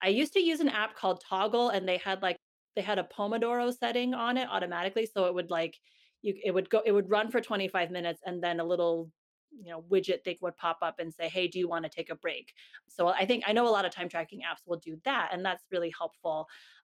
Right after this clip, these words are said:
I also find that for me, when I, when I know the timer's running,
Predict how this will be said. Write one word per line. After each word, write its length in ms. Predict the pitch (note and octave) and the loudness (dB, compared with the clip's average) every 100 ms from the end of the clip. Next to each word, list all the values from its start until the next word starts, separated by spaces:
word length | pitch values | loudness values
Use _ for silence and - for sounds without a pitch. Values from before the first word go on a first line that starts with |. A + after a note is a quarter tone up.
| _ | _
I 160 | - C#4 | 2 4
also 280 | D4+ B4 C#5+ B4+ | 4 4 2 2
find 240 | D#4+ C#4 | 2 4
that 160 | B3+ G#3+ | 2 2
for 120 | A3+ | 0
me, 420 | G3+ G#3 A3 A3+ G#3+ | 0 -2 0 0 0
when 240 | G3 F#3+ | 0 2
I, 420 | F#3+ F#3 F#3 F#3 F#3 | 2 -2 -2 -4 -6
when 200 | G3+ G#3+ | -2 0
I 100 | G#3+ | 0
know 240 | G#3+ A#3 | 0 0
the 120 | C4 D4 | 2 0
timer's 480 | - A#3 A3 G3+ | -2 -4 -2 -2
running, 640 | F3+ E3+ E3+ E3+ E3+ E3+ | -2 -4 -4 -6 -8 -10